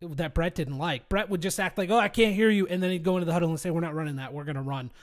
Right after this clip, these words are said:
whatever." Oh, that was Greg Jennings. Greg Jennings told that story and said they would hear the play in Brett's helmet. They would hear it called in, and then Brett would say, "We're not running that. We're gonna do this." And after that, Mike,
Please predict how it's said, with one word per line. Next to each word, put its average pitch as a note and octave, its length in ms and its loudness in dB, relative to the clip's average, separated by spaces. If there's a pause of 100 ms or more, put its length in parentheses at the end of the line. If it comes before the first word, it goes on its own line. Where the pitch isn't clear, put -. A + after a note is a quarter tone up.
(160)
whatever." F3+ 260 0
Oh, B3+ 100 4
that C#4+ 140 8
was A#3+ 100 0
Greg A#3 220 8
Jennings. D#3 320 2
Greg B3+ 240 4
Jennings A3 240 4
told F3+ 180 2
that C#3 140 0
story D3 280 0 (320)
and E3+ 140 -2
said G#3+ 160 6
they A#3 140 8
would A#3 140 4
hear E4 200 6
the G3+ 80 4
play A3 460 6
in F#3+ 160 0
Brett's F#3+ 260 4
helmet. G#3+ 300 2
They F#3+ 80 -2
would F#3 120 0
hear B3+ 300 4
it - 160 -2
called F#3 280 4
in, D#3+ 260 4
and F3 160 0
then E3 80 2
Brett F3+ 320 4
would D#3+ 180 -2
say, D#3+ 320 0
"We're E3 120 -2
not E3 140 -2
running D3+ 220 -4
that. C3+ 180 -4
We're D#3 140 -6
gonna D3 160 -4
do C3+ 160 -6
this." E3 340 -2 (560)
And F#3 140 0
after G#3+ 320 2
that, G3 240 4
Mike, F3+ 360 2